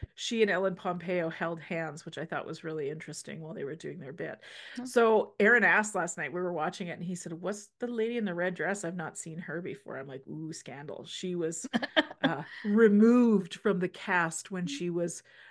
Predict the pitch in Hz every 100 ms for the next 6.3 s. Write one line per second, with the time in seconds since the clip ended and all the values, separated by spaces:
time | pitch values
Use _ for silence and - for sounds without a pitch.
0 | - 170 170 - - - _ _ _ _
1 | - 220 208 - 214 185 170 185 175 -
2 | 170 160 156 160 - 175 180 165 165 175
3 | 175 180 202 180 165 170 165 170 165 165
4 | 160 147 107 160 - 156 151 143 160 -
5 | - 147 - - - - 190 220 262 311
6 | 349 415